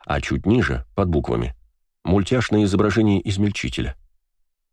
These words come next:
Именно так она и монетизировала родительское наследство. «Проведи день на ферме, собери ягоды, катайся на лошади. Лучшее развлечение для туристов».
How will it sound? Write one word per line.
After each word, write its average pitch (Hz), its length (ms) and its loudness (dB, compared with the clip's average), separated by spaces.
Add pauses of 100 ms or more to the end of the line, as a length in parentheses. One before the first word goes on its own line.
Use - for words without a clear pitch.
(340)
Именно 85 280 2
так 85 160 0
она 85 200 2
и 85 40 2
монетизировала 85 720 2
родительское 82 540 -2
наследство. 82 600 -4 (380)
«Проведи 101 380 0
день 80 200 0
на 73 200 0
ферме, 117 320 0
собери 95 320 0
ягоды, 104 400 2
катайся 98 400 -2
на 69 80 0
лошади. 90 480 0 (320)
Лучшее 123 360 2
развлечение 107 540 2
для 101 140 2
туристов». - 560 -4